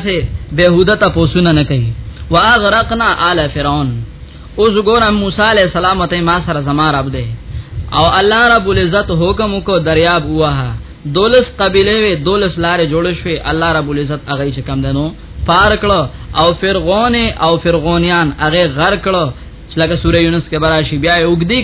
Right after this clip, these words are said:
کلمې وې، خو الله رب العزت غر کړ، او الله رب العزت پرې نه خود. نو دا یو بل هلاک العدو، دشمن می دل هلاک، او دشمن چې مخې ته هلاکیږي او انسان وته ګوري، دا ډېره د خوشحالۍ خبره. لکه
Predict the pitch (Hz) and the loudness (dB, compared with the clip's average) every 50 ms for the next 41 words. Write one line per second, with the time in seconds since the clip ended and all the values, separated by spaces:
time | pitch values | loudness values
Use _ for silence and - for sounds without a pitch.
0 | - - 202 190 180 175 175 175 170 160 156 156 135 123 117 - - - - - | 2 2 2 4 4 2 4 2 2 2 2 2 0 0 -2 -4 -6 -6 -6 -2
1 | - 165 170 175 185 196 196 196 185 180 160 165 165 170 156 147 165 147 143 135 | 0 0 2 2 2 2 2 2 2 2 0 0 2 2 2 0 0 -2 -2 0
2 | 151 156 147 127 - - 127 117 110 110 - - - - - 135 151 156 - 170 | 0 0 0 -2 -2 -4 -4 -4 -4 -6 -10 -14 -14 -4 0 0 2 2 2 0
3 | 180 185 202 220 220 208 190 170 175 175 175 151 180 175 170 - 175 165 170 165 | 0 0 0 2 2 0 0 0 0 0 0 0 0 -2 -2 0 2 2 4 4
4 | 160 151 - 147 139 135 127 120 - - - - - 143 156 165 170 156 147 185 | 2 2 0 0 0 0 0 -2 -2 -6 -10 -2 2 4 4 6 4 4 4 4
5 | 196 214 226 226 - - - - 156 160 175 180 180 180 202 202 175 143 135 135 | 4 4 4 2 0 -4 -10 -4 -2 2 4 4 4 4 2 2 0 0 -4 -6
6 | 135 139 160 160 175 185 214 226 214 - 202 180 170 165 156 156 156 147 156 147 | -4 -2 0 0 2 2 2 0 0 0 -2 0 0 2 0 0 0 0 -2 -2
7 | 135 123 113 - - - - - 143 143 180 190 - - 196 208 233 247 247 240 | -2 -4 -6 -8 -8 -6 -6 -4 -2 0 0 0 0 -2 0 0 0 0 0 0
8 | 226 196 196 196 190 180 175 175 170 175 175 185 190 185 180 - 180 160 131 - | 0 2 2 2 2 2 0 0 0 0 2 0 0 0 -2 -4 -4 -4 -4 -4
9 | - 147 156 151 175 160 - 190 202 226 202 170 190 185 202 226 208 226 - 214 | -2 -2 0 0 0 0 -2 -2 -2 -2 -2 -2 -2 0 0 0 0 -2 -2 -2
10 | 180 175 170 170 175 175 170 160 - 190 190 - 196 185 156 156 160 160 135 127 | -2 0 0 0 2 0 0 0 -2 -2 -2 0 0 0 0 0 0 0 0 0
11 | 175 180 175 160 160 151 151 143 139 156 165 165 151 131 - - - - - - | 0 0 0 -2 -2 -2 -2 -2 -2 -2 0 0 0 -2 -4 -8 -10 -8 -4 0
12 | 156 170 170 196 220 220 214 196 196 - 170 165 - 170 165 170 165 160 156 156 | 0 2 2 2 2 2 2 0 0 -2 -4 -2 0 0 2 2 2 2 0 -2
13 | 143 135 139 131 127 120 117 - - - - - - 147 156 165 | -2 -4 -2 -4 -4 -6 -6 -8 -8 -8 -8 -4 -2 -2 0 0